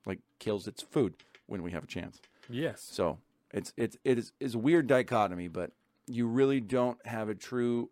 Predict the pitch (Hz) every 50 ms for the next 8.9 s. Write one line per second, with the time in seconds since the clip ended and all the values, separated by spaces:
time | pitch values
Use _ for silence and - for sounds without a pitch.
0 | _ - 120 104 - - - 120 113 98 - - 104 104 101 104 101 - - 110
1 | 98 98 104 - - 101 95 95 - - - 120 107 104 101 107 104 101 - -
2 | - 101 95 95 92 95 101 104 104 101 95 90 90 90 90 85 - 92 90 87
3 | 85 - - 107 95 90 85 - - 104 104 95 80 80 78 85 85 85 92 117
4 | - - - 98 95 92 92 117 - 90 85 - - 95 90 90 90 90 85 82
5 | 82 - 92 87 85 80 - - - - 82 73 67 65 - - 76 65 - 78
6 | - - 101 80 73 73 - 85 - - - 85 - - - 85 85 90 82 -
7 | - - 71 - - - - _ _ - 110 117 143 160 123 104 95 104 104 104
8 | 104 104 98 92 87 85 95 90 - 95 90 90 90 90 87 85 90